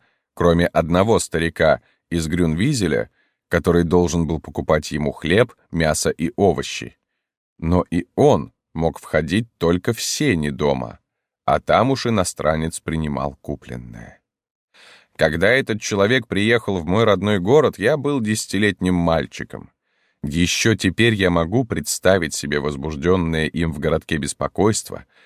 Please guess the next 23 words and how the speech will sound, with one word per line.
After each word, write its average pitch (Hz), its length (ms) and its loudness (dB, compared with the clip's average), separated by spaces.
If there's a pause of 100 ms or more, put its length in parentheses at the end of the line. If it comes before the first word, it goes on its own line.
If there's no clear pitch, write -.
(180)
как 82 220 0
будто 85 340 0
это 78 220 0
произошло 73 540 -4
вчера. 71 500 -2 (760)
После 107 340 4
обеда 110 400 4
он 95 280 2
не 92 100 2
приходил, 95 560 0
как 80 240 -2
другие, 85 500 -2
на 78 160 0
Кегельбан, 80 720 2 (400)
а 76 140 2
вечером 104 520 2
не 123 100 2
приходил 90 480 -2
в 95 40 -4
гостиницу, 117 840 -2 (180)
чтобы, 82 320 0
как 78 180 0
прочие, 90 640 0